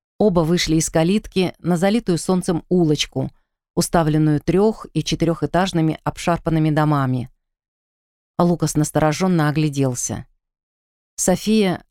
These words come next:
окликнула первого попавшегося ей прохожего. «Вы говорите на нашем языке?» «Я похож на идиота?»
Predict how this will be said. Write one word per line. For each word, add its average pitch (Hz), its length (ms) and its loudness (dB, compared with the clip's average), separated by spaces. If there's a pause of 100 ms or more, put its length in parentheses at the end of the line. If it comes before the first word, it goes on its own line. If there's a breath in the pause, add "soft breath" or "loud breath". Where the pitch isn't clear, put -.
окликнула 180 560 0
первого 175 560 0
попавшегося 156 720 -2
ей 147 180 2
прохожего. 147 720 -4 (760)
«Вы 190 180 2
говорите 175 540 0
на 151 120 2
нашем 139 300 -2
языке?» 143 580 -2 (1040)
«Я 156 260 2
похож - 340 -4
на 151 160 2
идиота?» 156 540 0